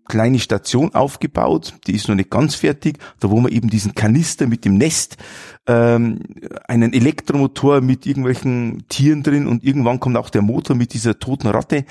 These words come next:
den was wir also sozusagen da ausstellen. Und da wollen wir den Leuten eigentlich zeigen, dass sich die Natur, ob Pflanzen oder Tiere, wieder ihren Lebensraum zurück, zurückerobert. Ob jetzt fürs Sterben oder zum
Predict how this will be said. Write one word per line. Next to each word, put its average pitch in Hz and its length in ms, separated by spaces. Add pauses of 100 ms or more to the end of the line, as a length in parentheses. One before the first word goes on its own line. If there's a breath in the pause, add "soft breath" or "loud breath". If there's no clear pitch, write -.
(500 loud breath)
den 104 80
was 127 160
wir - 60
also - 200
sozusagen 120 320
da - 140
ausstellen. 139 580 (260 loud breath)
Und 120 120
da 110 60
wollen 147 120
wir 143 80
den 131 120
Leuten 135 280
eigentlich 117 280
zeigen, 120 400 (520 loud breath)
dass 120 200
sich - 180
die 123 100
Natur, 139 1000 (280)
ob - 220 (160)
Pflanzen 156 500
oder 107 180 (120)
Tiere, 196 540 (500 loud breath)
wieder 143 320
ihren 156 440 (100)
Lebensraum 131 840
zurück, - 500
zurückerobert. 92 880 (760 soft breath)
Ob - 220
jetzt 127 180
fürs - 260
Sterben 180 440
oder 135 340
zum 120 400